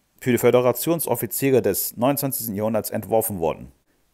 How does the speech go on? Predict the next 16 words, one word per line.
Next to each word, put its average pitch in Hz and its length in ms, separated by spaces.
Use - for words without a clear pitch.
Sie 135 320
waren 123 320
in 113 180
der 104 140
Star 131 240
Trek 98 240
Voyager 123 300
Episoden 101 760
mit 104 200
der 90 140
U 127 160
S 143 120
S 131 240
Relativity 92 720
zu 95 140
sehen. 80 300